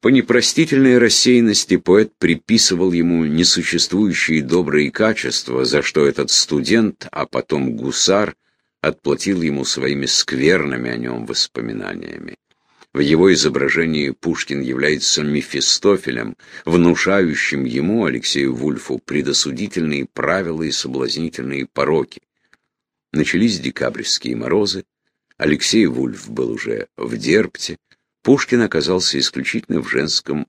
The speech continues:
обществе. Иногда это утомляло его, ему хотелось видеть друзей и товарищей.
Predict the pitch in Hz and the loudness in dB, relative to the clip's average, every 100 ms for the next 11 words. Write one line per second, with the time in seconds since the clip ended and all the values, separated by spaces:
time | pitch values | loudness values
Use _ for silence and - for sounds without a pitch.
0 | _ 65 64 - - - - - 52 50 | _ -4 -2 -4 -8 -6 -8 -8 -8 -8
1 | _ _ _ _ _ _ _ _ _ _ | _ _ _ _ _ _ _ _ _ _
2 | 82 73 67 71 69 69 64 69 65 67 | 0 2 2 2 2 -2 -4 -4 -2 0
3 | 90 71 53 50 50 50 50 _ - 64 | 0 0 -2 -6 -8 -10 -12 _ -10 -6
4 | 62 67 67 64 62 - 60 62 62 55 | -6 -6 -4 -4 -4 -4 -6 -6 -6 -8
5 | 53 58 58 - 69 62 - 67 - 64 | -10 -8 -6 -4 -4 -4 -8 -14 -6 -4
6 | 67 58 52 - - | -2 -4 -6 -10 -10